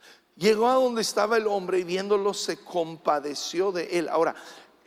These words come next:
entiendan, los judíos y los samaritanos se odiaban, y los sam-, los judíos trataban mega mal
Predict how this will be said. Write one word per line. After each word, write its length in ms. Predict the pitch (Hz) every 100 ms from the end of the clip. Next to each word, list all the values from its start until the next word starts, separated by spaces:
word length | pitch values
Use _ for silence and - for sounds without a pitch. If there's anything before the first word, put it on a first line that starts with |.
| -
entiendan, 460 | - 185 247 247 254
los 120 | 196
judíos 400 | - 196 233 233
y 60 | 202
los 180 | 175
samaritanos 760 | - 165 160 156 160 170 190 202
se 120 | -
odiaban, 540 | 165 135 156 156 120 104
y 40 |
los 260 | 123 147 -
sam-, 200 | 160 160 -
los 220 | 156 160
judíos 540 | - 180 208 233 262
trataban 680 | - 156 - 190 208 202 175 - - -
mega 280 | 170 143 127
mal 600 | 139 165 185 202 240